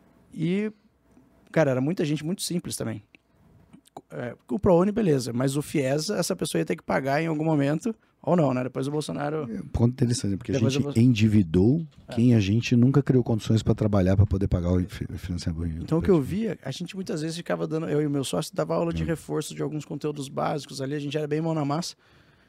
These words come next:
Speaker 1: Cara, esse diploma pra essa pessoa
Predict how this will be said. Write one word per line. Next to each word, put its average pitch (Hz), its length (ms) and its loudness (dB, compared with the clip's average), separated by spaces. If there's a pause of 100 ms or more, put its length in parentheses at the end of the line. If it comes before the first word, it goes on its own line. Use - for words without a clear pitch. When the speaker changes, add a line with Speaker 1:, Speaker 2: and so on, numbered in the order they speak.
(560)
Speaker 1:
Cara, 151 300 -2 (1120)
esse 180 240 -2
diploma 156 480 -4
pra 139 100 -8
essa 135 160 -8
pessoa 143 560 -6